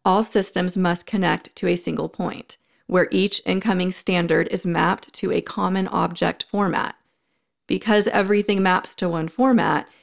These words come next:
the E S B requires only one-way translation, avoiding the N squared problem. camel, for instance, supports hundreds of adapters that each convert one protocol or data source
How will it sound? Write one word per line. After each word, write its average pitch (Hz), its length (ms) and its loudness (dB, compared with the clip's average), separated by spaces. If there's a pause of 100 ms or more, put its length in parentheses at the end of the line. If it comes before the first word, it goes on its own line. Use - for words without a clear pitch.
(160)
the 190 200 0
E 202 120 4
S 233 180 0
B 196 180 2
requires 190 800 2
only 175 320 0
one-way 180 520 0
translation, 190 840 -2 (300)
avoiding 202 540 4
the - 120 -2
N - 200 -6
squared - 380 -6
problem. - 520 -6 (760)
camel, 247 440 4
for 180 180 -2
instance, 165 640 -4
supports 190 720 -2
hundreds 247 560 2
of 175 80 0
adapters - 720 -2 (280)
that 185 240 2
each 208 300 -2
convert 214 440 4
one 180 320 2
protocol 202 680 2
or 170 140 2
data 185 300 0
source - 540 -8